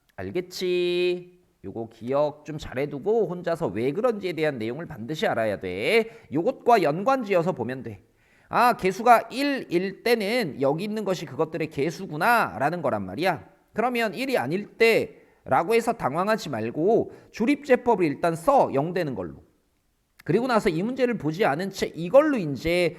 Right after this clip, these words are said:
역으로 식을 만들어 보는 거야. 팔, 사, 마이너스 육, 삼을 개수로 하는 거였잖아. 이렇게 보면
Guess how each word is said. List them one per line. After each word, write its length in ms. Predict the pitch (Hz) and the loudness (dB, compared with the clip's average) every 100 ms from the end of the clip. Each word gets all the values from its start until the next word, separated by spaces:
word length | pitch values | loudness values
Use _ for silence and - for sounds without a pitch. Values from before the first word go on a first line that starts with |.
| - - | -18 -2
역으로 480 | 113 117 143 196 247 | 2 6 4 2 -4
식을 300 | 240 247 262 | -4 -4 -4
만들어 420 | 196 139 160 254 | -4 -2 2 4
보는 240 | 202 135 123 | 4 -2 0
거야. 320 | 127 190 123 - - | 2 2 0 -14 -20
팔, 220 | - 220 226 | 0 0 0
사, 260 | - 247 220 | 6 8 8
마이너스 480 | 139 165 202 - | 6 2 -2 -4
육, 100 | 185 165 | -8 -4
삼을 340 | 196 202 190 | -4 -2 -6
개수로 560 | - 143 - - 240 220 | -2 0 0 -4 -2 0
하는 220 | 202 208 | 2 0
거였잖아. 440 | 139 107 190 226 | -2 0 -2 -2
이렇게 220 | 143 110 | -2 -4
보면 280 | 98 87 90 | -6 -8 -12